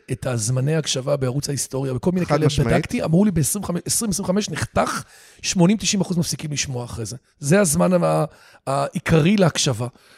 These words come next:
Speaker 1: אז אמרתי, "אם זה ככה, אז קודם כל, למה לי לעשות ארבעים דקות, ובסוף יעיפו לי את העשר דקות האחרונות, ואני צריך להשקיע בזה זמן, והקלטה, אתה יודע, אני מסתכל על אר או איי, אצלי זה הכל אר או איי."
Speaker 2: החכמים, דרך אגב, יודעים, מקווה, מי שמאזין לזה, יודעים
Speaker 1: להשאיר לסוף את הדברים המעניינים?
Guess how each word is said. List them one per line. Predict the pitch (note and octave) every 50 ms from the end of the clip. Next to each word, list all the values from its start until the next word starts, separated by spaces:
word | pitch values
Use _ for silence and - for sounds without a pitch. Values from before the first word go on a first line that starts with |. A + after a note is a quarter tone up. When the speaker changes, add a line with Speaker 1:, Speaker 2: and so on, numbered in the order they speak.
| _ _ _
Speaker 1:
אז | B2+ A2+
אמרתי, | C#3+ F3 A3+ - - G3 F3
"אם | G#3+ A#3 A3+
זה | F#3 G#3
ככה, | - - C#3+ A#2 A2 A#2
אז | A#2+ -
קודם | - G3 G3
כל, | F#3 G3 F3+ F3 F3 - - _ _ _ _ _ -
למה | C3+ D#3+ F3 G3
לי | G3 F#3+
לעשות | E3+ D#3 - F3 -
ארבעים | E3 C#3+ C#3 D#3 D#3 E3 E3+
דקות, | E3 D3 - E3 E3 E3 E3 D3 - -
ובסוף | C#3 C#3 C#3+ C#3+ - E3+ -
יעיפו | D#3+ C#3+ D3+ D#3 - E3+
לי | D#3+ C#3+
את | -
העשר | D3 C#3+ - D#3
דקות | C3+ - D#3 D3
האחרונות, | C3 - D3+ D#3+ E3
ואני | D3 C#3+
צריך | C3+ - -
להשקיע | C3+ - - F3 D#3+
בזה | D#3 C#3+ D3
זמן, | C#3 G#3+ B3 A3+ F#3+
והקלטה, | D#3 D#3+ - - E3 D#3 - A3+ G#3+
אתה | F#3+ E3+
יודע, | F3 F3
אני | D#3+ F3 F#3+ G#3
מסתכל | G#3 G3 - - E3+ A3+
על | G3+
אר | F#3+
או | F#3 F#3+ F#3 F3+
איי, | E3+ D#3 D3+
אצלי | E3+ - - A3 A#3
זה | - -
הכל | - - C#4 A3
אר | -
או | - F3 F#3+
איי." | F3 D#3+ D#3+ -
Speaker 2:
החכמים, | - - B2 A2+ - - A2 A#2 C#3+ F#3+ F#3+
דרך | B2+ A2+ - A#2
אגב, | G#2+ G#2+ G#2 G#2
יודעים, | G#2+ G#2+ G#2+ A2+ G#2+ G#2 A#2 D3+ F3 _
מקווה, | - A#2 - - A2+ E3+ E3
מי | B2
שמאזין | A2+ - B2 A2+ A2+ A2 A2+ B2 B2
לזה, | A#2+ A2+ A#2 D#3
יודעים | C3+ A2 A2 G2+ A2 F#3 G3 G3 D#3+ F3 G3 G#3 _ _ _
Speaker 1:
להשאיר | - B2 A#2+ - - C#3+ D#3+ D#3+
לסוף | D#3+ D3+ C#3+ C#3 C#3 C3+ B2+ - F#3 E3+ -
את | - -
הדברים | D3+ D3 C#3 A#2 B2+ C#3 D#3
המעניינים? | D3+ D3 C#3+ C#3 C3+ D3+ G3+ B3 C#4+ D#4+